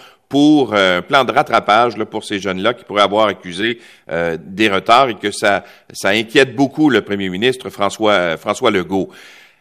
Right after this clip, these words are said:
Mais ce qu'on sent, euh, cependant, Paul, c'est que, euh, quand il y a eu, euh,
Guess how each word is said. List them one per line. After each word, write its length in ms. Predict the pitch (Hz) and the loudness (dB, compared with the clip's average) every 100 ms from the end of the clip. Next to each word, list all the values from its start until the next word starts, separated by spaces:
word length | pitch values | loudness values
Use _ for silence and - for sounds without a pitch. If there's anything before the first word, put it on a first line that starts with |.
| _ | _
Mais 360 | 101 120 123 131 | 0 0 0 -12
ce 140 | - | 2
qu'on 240 | 190 196 | 4 4
sent, 360 | - 202 220 214 - | 4 2 2 0 -4
euh, 680 | 104 101 95 87 80 73 - | -2 -2 -2 -4 -6 -8 -12
cependant, 640 | - 139 131 123 113 170 - | -4 -2 2 0 4 2 2
Paul, 300 | 151 160 139 | 2 0 0
c'est 120 | 120 | -6
que, 120 | 104 | -2
euh, 120 | 92 - _ _ _ - - | -2 -4 _ _ _ -20 -2
quand 240 | 202 240 165 | 0 0 4
il 80 | 127 | 4
y 20 | |
a 60 | |
eu, 420 | 131 170 185 208 _ _ | 4 0 -6 -10 _ _
euh, 380 | 78 80 78 78 | -8 -6 -6 -6